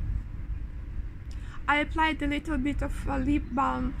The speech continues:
uh, under these, uh, swatches to make it show up. So this is the color. And I also have this, uh,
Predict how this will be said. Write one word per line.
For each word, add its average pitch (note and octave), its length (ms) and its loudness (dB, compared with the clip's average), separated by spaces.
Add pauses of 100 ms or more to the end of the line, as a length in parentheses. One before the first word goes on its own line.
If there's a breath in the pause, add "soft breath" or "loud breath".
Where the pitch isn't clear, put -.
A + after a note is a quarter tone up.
(460 loud breath)
uh, B3 440 2
under B3+ 760 2
these, C4 320 0
uh, - 240 -4
swatches C4+ 640 0
to C#4+ 80 0
make C4 240 2
it - 100 -2
show C4 240 2
up. B3 260 2 (2500)
So C4 240 0
this C#4 220 2
is C#4 140 4
the C#4 80 2
color. C4 520 0 (2750 loud breath)
And D#4+ 160 6
I F#4 80 4
also A#4 280 4
have E4 320 4
this, D#4 300 2 (100)
uh, C#4 760 2